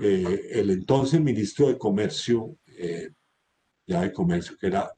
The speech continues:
eh, Juan Manuel Santos, eh, me pidió que yo fuera el negociador colombiano. Eh, el jefe de la nego-, del Grupo Colombiano de Negociación, y entonces yo comencé a ser el, <laughs> el negociador colombiano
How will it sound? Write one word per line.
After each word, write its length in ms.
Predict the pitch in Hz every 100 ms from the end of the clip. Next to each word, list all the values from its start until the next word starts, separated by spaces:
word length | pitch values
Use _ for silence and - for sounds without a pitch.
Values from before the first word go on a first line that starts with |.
| -
eh, 160 | 92 90
Juan 260 | - 82
Manuel 280 | 87 90 90
Santos, 640 | - 95 76 90 - - _ _ _ _ _ _ _ _ 165
eh, 580 | 107 90 87 85 85 -
me 240 | 110 127
pidió 460 | 123 143 127 113 117 - _ _ _ _ _ _ _ _
que 180 | 107 92
yo 240 | 110 110
fuera 240 | - 107
el 80 | 107
negociador 520 | 104 - - 85 82 -
colombiano. 440 | 98 110 139 - - _ _ _ _ _ _ _ _ _ _ _ _ _
Eh, 420 | 98 87 87 85 - _ _ _
el 140 | - - -
jefe 220 | - 104
de 80 | 92
la 100 | 175
nego-, 180 | 85 - -
del 140 | 92 87 -
Grupo 260 | 92 - -
Colombiano 360 | 95 90 90
de 80 | 104
Negociación, 640 | 113 - 139 143 131 147 - _ _ _
y 80 | 131
entonces 260 | - 123 120
yo 120 | 113
comencé 360 | 123 110 92 95
a 80 |
ser 200 | - 95
el, 220 | 78 - 101
<laughs> 1000 | 101 123 123 - - - _ - - -
el 140 | 117
negociador 580 | 113 98 92 - 90 87
colombiano 640 | 120 107 98 107 92 101